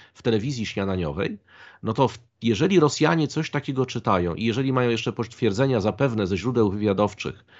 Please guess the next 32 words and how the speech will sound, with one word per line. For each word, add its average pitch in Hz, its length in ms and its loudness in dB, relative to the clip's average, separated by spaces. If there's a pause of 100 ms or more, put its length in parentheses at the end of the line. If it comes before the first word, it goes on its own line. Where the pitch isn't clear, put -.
(220)
a 98 120 0
i 104 80 4
ze 98 120 0
swojej 107 500 4
rozbudowanej 101 760 2
jednak 92 280 -4
agentury 101 480 0
na 95 100 0
Zachodzie, 92 480 -2 (340)
że 139 160 0
coś 180 260 2
takiego 135 360 0
w 98 100 -2
ogóle 151 280 2
może 123 280 0
mieć 107 220 -4
miejsce, 87 560 -4 (640)
bo - 80 4
to 220 80 8
były 190 160 12
rozważania 160 380 4
dotyczące 143 440 -2
tego, 139 200 2
czy 180 160 2
warto 147 300 2
brań-, 131 320 0
bronić 127 360 -2
krajów 127 320 0
głównie 135 240 -4
bałtyckich, 117 500 -2
bo 90 100 -6
to, 95 160 -6